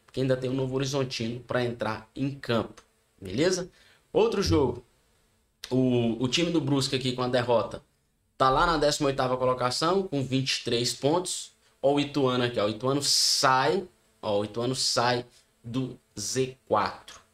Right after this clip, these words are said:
Então nessa rodada não tem como o Ituano, é, voltar pro Z quatro. Na próxima rodada, né, quem sabe, por, por isso que tem que continuar vencendo. E o C R B também tem uma rodada a menos, mas ainda não foi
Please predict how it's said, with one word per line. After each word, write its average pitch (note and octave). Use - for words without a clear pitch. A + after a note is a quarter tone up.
Então G#2+
nessa B2
rodada C3
não C3+
tem B2+
como B2+
o -
Ituano, B2
é, G#2
voltar B2+
pro C3
Z D3
quatro. F2+
Na A2+
próxima B2+
rodada, C#3
né, B2
quem C3
sabe, C3+
por, A#2+
por B2
isso C3
que -
tem C3
que C3
continuar B2
vencendo. C#3
E D#3+
o D#3
C D#3+
R D#3
B C#3+
também D3
tem D3
uma D3
rodada D3
a E3+
menos, G#2
mas A#2+
ainda B2
não B2
foi C3